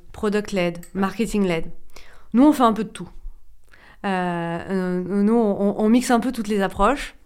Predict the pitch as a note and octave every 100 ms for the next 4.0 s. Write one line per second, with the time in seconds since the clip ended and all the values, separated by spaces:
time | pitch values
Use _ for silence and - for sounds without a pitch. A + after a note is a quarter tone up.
0 | - - _ - - - F3+ B3+ A#3+ A#3+
1 | B3+ C#4 G#3+ G3+ - - - - G3+ G3
2 | F#3+ A#3+ B3+ C4 A#3+ A3+ A3 - - -
3 | G3+ A#3+ A3+ F#3+ F#3+ F3+ F3 E3+ E3+ -